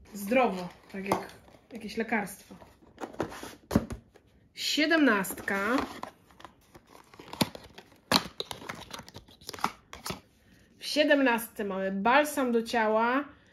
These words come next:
e, z tej samej serii masło shea i migdały.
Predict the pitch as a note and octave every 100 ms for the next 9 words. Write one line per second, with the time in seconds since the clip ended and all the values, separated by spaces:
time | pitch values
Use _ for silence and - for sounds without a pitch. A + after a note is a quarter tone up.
0 | - _ - A3+ A3 G#3+ B3 A#3 C4 B3
1 | A3+ A3+ C4 B3 A#3 A#3 A#3+ A#3+ A3+ -
2 | B3 A3 G#3 - B3+ A3+ G#3+ G#3 G3+ G3
3 | F#3 F3 G3 A#3+